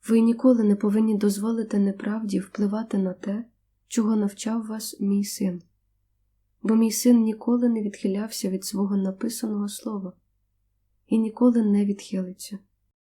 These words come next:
Правда підтримає вас під час випробувань, які чекають на вас попереду,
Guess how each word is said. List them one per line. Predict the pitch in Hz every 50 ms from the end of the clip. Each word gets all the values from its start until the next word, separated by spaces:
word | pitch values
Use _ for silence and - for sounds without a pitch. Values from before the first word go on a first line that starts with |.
| _ _ _ _ _ _ _ _ _ _ _ _ _ _
Правда | - 226 226 233 247 220 202 202
підтримає | 202 - 208 208 - 233 240 247 240 226 220 202
вас | 190 190 208 202 -
під | - - 202 -
час | - 202 202 202 -
випробувань, | 202 202 202 - - 226 220 202 190 185 180 175 175 - _ _ _ _ _ _ _ _
які | - 202 - 220 208
чекають | - - 208 - - 214 220 226 233 226 -
на | 202 190
вас | 185 190 190 190 -
попереду, | - - 196 - - 196 190 - 185 185 - 190